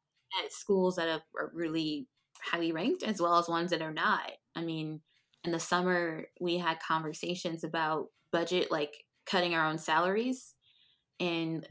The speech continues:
we let go of staff members, and, um, it was really rough. And the message essentially was, "Pay more of your own salary through grants."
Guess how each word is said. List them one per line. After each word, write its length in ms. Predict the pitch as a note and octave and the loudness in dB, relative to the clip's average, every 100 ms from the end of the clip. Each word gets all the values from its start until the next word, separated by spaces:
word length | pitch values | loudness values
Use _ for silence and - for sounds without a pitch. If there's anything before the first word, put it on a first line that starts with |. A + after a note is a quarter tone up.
| C3 | -8
we 400 | E3+ F3 E3+ D#3+ | -2 0 -2 -2
let 240 | E3 F3 E3 | 2 2 2
go 280 | F3 E3 E3 | 0 2 0
of 120 | D#3+ | -2
staff 340 | - D#3+ E3+ | -2 0 0
members, 720 | F#3+ G3 G#3 G3+ G3+ - - - _ _ _ _ _ | 0 0 0 0 -2 -6 -10 -16 _ _ _ _ _
and, 640 | F#3 F3 E3 D#3+ D#3 D#3 E3 - | -4 -2 -2 -2 -4 -8 -12 -12
um, 560 | - E3 D#3 D#3 D#3 E3 - _ _ _ _ _ _ _ _ _ _ _ _ | -8 -6 -6 -8 -10 -12 -16 _ _ _ _ _ _ _ _ _ _ _ _
it 80 | G3+ | 4
was 180 | G3 F#3 | 4 6
really 220 | B3+ G3+ | 6 6
rough. 420 | F#3 G#3+ D#3 F3 - | 6 6 4 0 -2
And 100 | F#3 | 0
the 100 | F3+ | 4
message 420 | F#3+ A#3+ A3 F#3+ | 4 2 0 -2
essentially 540 | F3+ - G#3 G#3 G3 | -2 0 2 2 2
was, 640 | E3 F3 F#3 F3 D#3+ E3 - _ _ _ _ _ _ | 4 4 4 4 0 -4 -10 _ _ _ _ _ _
"Pay 220 | - G3 G3+ | -2 2 4
more 260 | F#3 F#3 | 6 6
of 80 | F3+ | 4
your 140 | F3 | 2
own 180 | E3+ E3+ | 2 0
salary 640 | E3 - E3+ F3 E3 D#3+ D#3+ | 0 4 6 6 4 0 -2
through 220 | F3 D#3+ | -2 -2
grants." 680 | D#3 E3 E3+ - - - - | 0 0 0 -4 -8 -10 -10